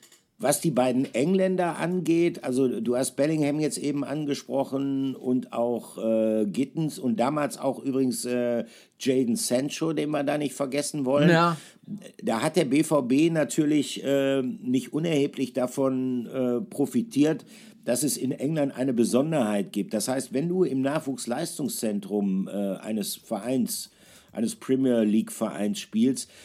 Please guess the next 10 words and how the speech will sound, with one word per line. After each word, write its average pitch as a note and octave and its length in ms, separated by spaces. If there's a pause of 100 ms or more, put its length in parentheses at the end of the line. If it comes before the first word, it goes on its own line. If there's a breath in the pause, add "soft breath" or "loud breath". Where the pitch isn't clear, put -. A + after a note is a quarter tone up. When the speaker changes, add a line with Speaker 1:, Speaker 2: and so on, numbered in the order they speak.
(180 loud breath)
Speaker 1:
dann A2 180
hast C#3+ 180
du D3+ 80
einen B2+ 260
sogenannten B2+ 520
Scholarship-Vertrag G2 1400
und, F2 300
äh, G#2 240 (180)
das A2 320
ist - 340